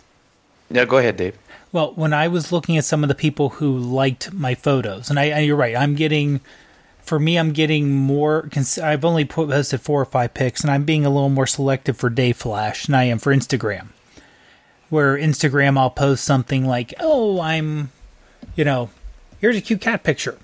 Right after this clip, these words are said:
Speaker 2: Um, where Dave Flash, I'm trying to pick a little better quality of a photo. For Instagram, where I'll post something on Instagram where I'll use it also to automatically post a photo to Facebook.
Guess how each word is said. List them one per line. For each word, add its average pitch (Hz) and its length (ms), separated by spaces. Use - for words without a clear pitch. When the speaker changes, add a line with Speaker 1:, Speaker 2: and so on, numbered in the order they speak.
Speaker 2:
Um, 131 720
where 147 180
Dave 147 300
Flash, 135 340
I'm 135 120
trying 135 320
to 127 80
pick - 280
a 147 60
little 139 220
better 143 640
quality 156 520
of 156 140
a 151 40
photo. 170 600
For 131 340
Instagram, 151 640
where 135 180
I'll 135 200
post 160 320
something 160 280
on 139 100
Instagram 135 680
where 127 480
I'll 147 240
use 143 300
it 143 80
also 135 400
to 135 600
automatically 135 600
post 135 320
a - 60
photo 131 380
to 123 360
Facebook. - 720